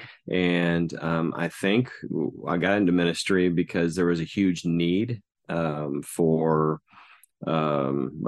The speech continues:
for my church, really, to, uh, to have a, to have something for the kids. And that's pretty much how it was, uh, framed, just to have something for the kids.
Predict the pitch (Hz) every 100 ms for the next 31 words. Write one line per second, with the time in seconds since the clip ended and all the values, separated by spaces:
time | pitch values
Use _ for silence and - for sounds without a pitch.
0 | 80 98 95 78 120 101 78 - - -
1 | 87 90 78 82 - 87 82 78 76 69
2 | 64 82 80 73 67 78 90 80 73 71
3 | - - - 87 87 87 95 85 82 80
4 | 73 - 82 69 80 85 - 104 90 76
5 | - 85 82 57 69 73 - 69 71 -
6 | 82 78 76 - 80 76 - 67 73 -
7 | - 80 76 67 67 - 69 - 85 82
8 | -